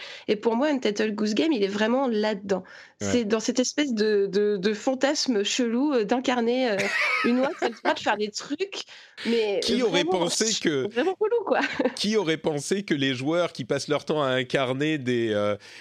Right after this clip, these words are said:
Speaker 2: des, des militaires, euh, attirés partout et tous les jeux sont le gros badass qui va détruire tout le monde à coups de poing. En fait, le fantasme, un des fantasmes qui nous plaît, c'est d'être une oie qui vient <laughs> emmerder les, les jardiniers en leur, euh, jetant leur chapeau dans le, dans le lac, quoi.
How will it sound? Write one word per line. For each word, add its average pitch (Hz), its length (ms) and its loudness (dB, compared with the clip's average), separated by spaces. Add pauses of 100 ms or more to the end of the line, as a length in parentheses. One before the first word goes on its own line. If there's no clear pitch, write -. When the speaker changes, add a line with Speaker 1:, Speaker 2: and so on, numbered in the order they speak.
Speaker 2:
des, 127 280 -2
des 123 340 0
militaires, 165 800 -2
euh, 135 180 0
attirés 147 400 -2
partout 165 540 -2
et 131 80 0
tous - 180 0
les 156 140 0
jeux 160 200 0
sont 160 280 -2
le 135 160 0
gros 147 220 0
badass 147 420 0
qui 160 120 -6
va 123 120 0
détruire 143 380 -2
tout 269 100 -4
le 147 80 -4
monde 160 160 -2
à 131 80 0
coups - 220 -4
de - 40 -8
poing. 175 260 0 (360)
En 143 120 0
fait, 196 240 0
le 151 120 0
fantasme, 151 680 0
un 180 120 2
des 170 140 0
fantasmes 165 540 -2
qui 139 140 -6
nous 123 100 -2
plaît, 147 240 -2
c'est - 140 -4
d'être 135 280 -2
une 131 160 -2
oie 151 280 0
qui 165 160 -8
vient 135 260 -2
<laughs> - 40 -20
emmerder 165 500 -2
les, 127 320 0 (400)
les 127 300 0
jardiniers 151 840 0
en 135 120 0
leur, 123 340 0
euh, 123 120 2
jetant 139 380 0
leur 120 280 0
chapeau 156 380 0
dans 139 140 0
le, 104 520 0
dans 117 160 0
le 127 80 -2
lac, 185 240 -2
quoi. 107 240 -2